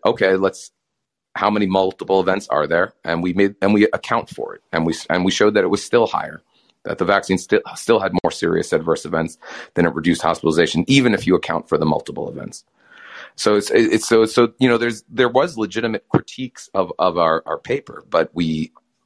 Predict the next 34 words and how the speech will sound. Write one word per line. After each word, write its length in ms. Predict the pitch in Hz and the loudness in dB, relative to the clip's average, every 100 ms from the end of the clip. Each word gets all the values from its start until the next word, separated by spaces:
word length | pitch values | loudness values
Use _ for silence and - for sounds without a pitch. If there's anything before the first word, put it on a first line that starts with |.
| _ | _
we 160 | 107 110 | 0 2
believe 280 | 92 95 | 4 4
that 120 | 87 90 | 4 4
we 100 | 85 | 2
accounted 500 | - - 127 - - | 0 -2 -2 -4 -6
for 180 | - | -6
those. 340 | - 80 95 - _ _ _ | -2 0 -2 -4 _ _ _
We 60 | - | -4
brought 280 | 104 98 - | 0 2 2
them 140 | 90 | 2
up 220 | 90 - - - | 0 -2 -8 -2
and 300 | 85 82 82 | 0 0 0
we 120 | 85 | -2
discussed, 400 | 82 - - - | -2 0 0 2
and 160 | 85 90 | 0 2
that, 220 | 90 - | 0 0
that, 220 | - - | -2 0
that 160 | 87 - | 0 0
doesn't 280 | 107 95 | -2 -2
change 500 | - - 98 90 87 - _ _ _ _ _ _ - | -4 -2 -2 -2 -6 -12 _ _ _ _ _ _ -18
the 320 | 60 82 80 | -14 -6 -4
conclusion, 720 | - 80 - 123 127 - - - - | 0 2 4 4 2 -2 -10 -18 -2
uh, 200 | 82 76 - | 0 0 0
of 120 | 80 | -4
the, 280 | 82 80 80 - | -2 0 0 0
the, 160 | 85 78 - | 0 0 -2
any 180 | 107 117 | 0 0
of 60 | |
these 140 | 95 87 | 0 0
limitations 560 | 92 82 95 92 80 | 0 0 0 0 -2
don't 180 | 76 87 | -2 -2
change 240 | - 90 82 | 0 0 0
our 80 | |
conclusion, 580 | 73 71 - 87 82 69 | -2 -6 -6 -2 -2 -6